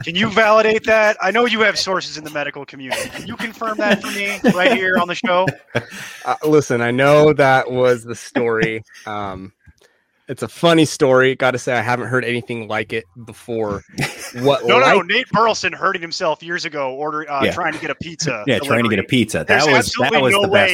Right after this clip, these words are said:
Speaker 1: he
Speaker 3: one.
Speaker 1: fell down
Speaker 3: Yeah.
Speaker 1: the stairs.
Speaker 3: Uh-huh.
Speaker 1: There's
Speaker 3: Yeah.
Speaker 1: absolutely no <laughs> chance that that
Speaker 3: Yeah.
Speaker 1: happened.
Speaker 2: Was, what, what's funny is that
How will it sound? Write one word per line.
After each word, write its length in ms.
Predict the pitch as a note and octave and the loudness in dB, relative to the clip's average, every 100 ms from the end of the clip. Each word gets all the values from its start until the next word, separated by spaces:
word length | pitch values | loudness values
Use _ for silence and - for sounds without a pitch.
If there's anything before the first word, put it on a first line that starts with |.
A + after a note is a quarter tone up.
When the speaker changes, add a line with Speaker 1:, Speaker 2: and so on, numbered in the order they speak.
| F3 | 0
Speaker 1:
he 40 | |
Speaker 3:
one. 140 | G3 F3 | -2 -2
Speaker 1:
fell 260 | F3+ E3 | 0 0
down 160 | D3+ C#3+ | 2 0
Speaker 3:
Yeah. 80 | F#3 | -2
Speaker 1:
the 20 | |
stairs. 320 | - A#2+ F2 - - - | -6 -10 -12 -20 -20 -14
Speaker 3:
Uh-huh. 200 | - E3 | -8 -4
Speaker 1:
There's 160 | G3 F#3+ | -2 0
Speaker 3:
Yeah. 140 | A#3+ | 2
Speaker 1:
absolutely 520 | A3 - A3+ A3+ G#3 G3 | 2 0 -4 -4 -4 0
no 200 | F#3+ G3 | 2 2
<laughs> 20 | |
chance 220 | - G#3 - - - - | 0 -4 -6 -20 -20 -20
that 80 | D#3+ | -8
that 160 | D#3+ D#3+ | -4 -2
Speaker 3:
Yeah. 80 | D#3+ | -2
Speaker 1:
happened. 160 | D#3 | 2
Speaker 2:
Was, 200 | D3 C#3 _ _ | 2 0 _ _
what, 260 | E3+ E3+ F3 | 2 2 4
what's 240 | E3+ D#3+ | 4 2
funny 440 | - F3 G3 F#3 D#3 | 0 2 4 6 4
is 120 | A#2 | 4
that 340 | A#2+ A#2 G2 | 4 4 2